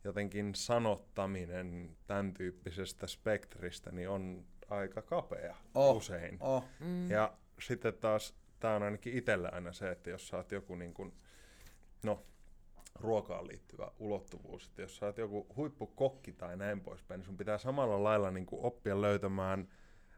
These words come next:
Speaker 1: kieli sille nyanssille, mitä sä sen aistijärjestelmän kautta koet. Että tämä on sikarilaatikkomainen ja näin, mikä saattaa kuulostaa vähän niin kuin, niin kuin fancy-meiningiltä,
Speaker 2: Mm.
Speaker 1: mut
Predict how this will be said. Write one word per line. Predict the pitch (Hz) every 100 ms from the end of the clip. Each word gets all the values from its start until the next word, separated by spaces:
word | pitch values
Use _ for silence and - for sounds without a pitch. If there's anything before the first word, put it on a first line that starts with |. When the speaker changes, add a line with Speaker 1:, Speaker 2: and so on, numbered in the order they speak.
| - -
Speaker 1:
kieli | - 156 135 95 90 92 98 - -
sille | - 104 98 95 95 - -
nyanssille, | 117 123 131 120 95 90 - 90 92
mitä | 92 90 90
sä | 92 95
sen | 90 98 110
aistijärjestelmän | 110 101 - 90 87 90 - 90 92
kautta | 95 90 -
koet. | 95 104 90 85
Että | - 92
tämä | 92 101 90
on | 90 90 - -
sikarilaatikkomainen | - 95 90 90 87 85 87 90 - 92 90 87 90
ja |
näin, | 92 92 90
mikä | 101 143
saattaa | 185 190 175 165
kuulostaa | 202 214 127 - 98 92
vähän | 101 107
niin | 98
kuin, | 92 98 - - - - - - -
niin | 120
kuin | 110
fancy-meiningiltä, | - 139 147 139 131 123 117 113 110 107 117
Speaker 2:
Mm. |
Speaker 1:
mut | 151 143 117 107